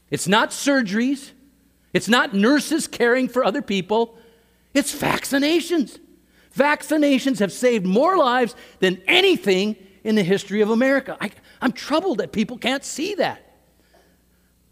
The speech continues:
Jesus' answer to the troubles of life is to keep believing in God.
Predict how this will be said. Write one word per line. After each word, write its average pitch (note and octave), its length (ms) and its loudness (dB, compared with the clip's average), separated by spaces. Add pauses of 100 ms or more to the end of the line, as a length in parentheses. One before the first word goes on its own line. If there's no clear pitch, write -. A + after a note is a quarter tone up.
(120)
Jesus' F#3 540 -4
answer A#2 460 -10 (680)
to - 80 -12
the A#2+ 100 -8
troubles C3+ 420 -4
of D#3 120 -6
life F2 420 -16 (580)
is A2+ 200 -12
to - 100 -16
keep - 480 -8 (260)
believing F2+ 720 -10 (160)
in E2+ 240 -16
God. - 460 -20